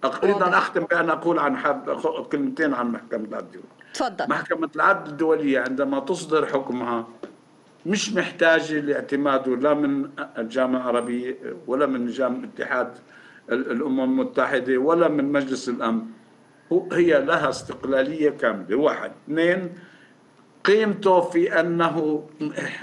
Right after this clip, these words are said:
Speaker 1: قرار وحكم مستقل.
Speaker 2: نعم.
Speaker 1: ماذا يعني ذلك؟ من يريد أن يتعاون ويتشارك مع دولة ت-، تمارس، يعني يأخذيها فقط من حيث المبدأ.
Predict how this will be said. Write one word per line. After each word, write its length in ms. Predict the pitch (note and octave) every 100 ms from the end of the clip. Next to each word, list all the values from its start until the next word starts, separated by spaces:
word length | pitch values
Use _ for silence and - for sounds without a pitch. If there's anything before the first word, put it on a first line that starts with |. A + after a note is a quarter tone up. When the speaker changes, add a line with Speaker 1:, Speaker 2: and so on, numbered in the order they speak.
| D3
Speaker 1:
قرار 480 | - D3 D#3+ D#3+ C#3+
وحكم 600 | B2 A#2 D#3+ - D3 C3+
مستقل. 440 | B2+ - C#3 - G2 E2+ - - - -
Speaker 2:
نعم. 200 | G#3 F3
Speaker 1:
ماذا 240 | F3 E3+
يعني 300 | E3 D3 C3+
ذلك؟ 380 | C3 C3+ A#2+ A#2 - - - -
من 260 | D3+ A#3+ A#3+
يريد 380 | A3 A3+ G#3
أن 160 | F#3+ E3
يتعاون 800 | E3 D#3+ D#3 D#3 F3 F3 E3+ D#3+
ويتشارك 840 | D3+ D#3 D3+ C#3+ E3 D#3+ D#3 D3
مع 160 | C3+ B2+
دولة 440 | B2+ D3 D3 C#3
ت-، 200 | C3+ - - _ - - _
تمارس، 840 | C#3 D3 D3+ C#3+ B2+ - - - - _ _ _ _ _ _ _
يعني 200 | B2+ C3+
يأخذيها 480 | C#3+ - D#3 F3 D#3+
فقط 400 | C#3+ F#3 F3+ -
من 140 | D#3
حيث 260 | C#3+ D#3+ D3+
المبدأ. 500 | C#3 B2+ F#2+ - -